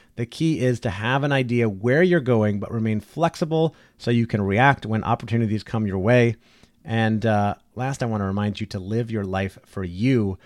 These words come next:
uh, because so many people in this world are living their lives for other people. Uh, and I don't want that to be you. I want you to live life for yourself. They have,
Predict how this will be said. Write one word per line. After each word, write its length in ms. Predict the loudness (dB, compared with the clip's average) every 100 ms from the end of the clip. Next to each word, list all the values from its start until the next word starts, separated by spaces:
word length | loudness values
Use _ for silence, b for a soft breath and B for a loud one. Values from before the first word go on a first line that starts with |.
| b b -8
uh, 200 | -4 -2
because 260 | -2 -6 -2
so 160 | -2
many 160 | 0 -2
people 260 | -4 -4
in 60 | -4
this 160 | -4 -6
world 260 | -8 -6 -4
are 160 | -2
living 260 | 0 -2 -4
their 140 | -6
lives 260 | -4 -4 -6
for 180 | -8 -6
other 140 | -6
people. 460 | -4 -4 -4 -6 -8 b b b
Uh, 320 | -6 -4 -4 -6 -4
and 420 | 0 0 0 -4 -14 -6
I 80 | 0
don't 140 | 0
want 180 | 0 0
that 160 | -2 -2
to 80 | -4
be 80 |
you. 280 | -2 0 -2
I 100 | -4
want 180 | -4 -4
you 80 | -4
to 60 | -2
live 200 | -4 -2
life 300 | -2 -2 -4
for 140 | -4
yourself. 600 | -4 -6 -4 -4 -4 -14 _
They 160 | -6 -4
have, 320 | -2 -4